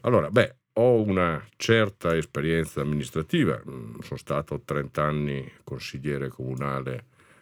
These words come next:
a Tesero, cinque dei quali sindaco, tre vice sindaco, due assessori.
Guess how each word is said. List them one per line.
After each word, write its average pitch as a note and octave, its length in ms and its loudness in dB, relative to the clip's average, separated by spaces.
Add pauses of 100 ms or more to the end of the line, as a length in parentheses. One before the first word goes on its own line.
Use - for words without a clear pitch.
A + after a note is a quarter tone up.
(160)
a - 100 -6
Tesero, G#2 760 2
cinque D#2+ 400 -4
dei C2 140 -6
quali D2 300 -4
sindaco, G2 720 -2
tre D#2 220 -2
vice D2 260 -4
sindaco, D#2+ 560 -4
due D2 180 -4
assessori. F2 600 0